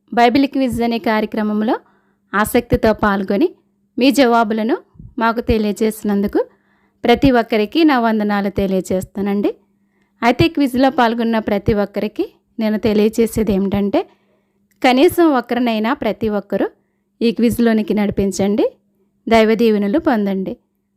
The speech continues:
ముప్పై ప్రశ్నలకు జవాబులు చెప్పడం జరుగుతుంది.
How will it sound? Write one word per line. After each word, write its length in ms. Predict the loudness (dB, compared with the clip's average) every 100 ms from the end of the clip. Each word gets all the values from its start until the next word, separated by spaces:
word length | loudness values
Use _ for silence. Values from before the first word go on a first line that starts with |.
| -2
ముప్పై 300 | 0 4 4
ప్రశ్నలకు 720 | 4 2 2 0 0 -2 -4 -6 -18 -20 _ _ _ -4
జవాబులు 500 | 2 4 4 2 -2
చెప్పడం 440 | -2 -4 -4 -6
జరుగుతుంది. 680 | -4 -4 -4 -4 -2 -2 -4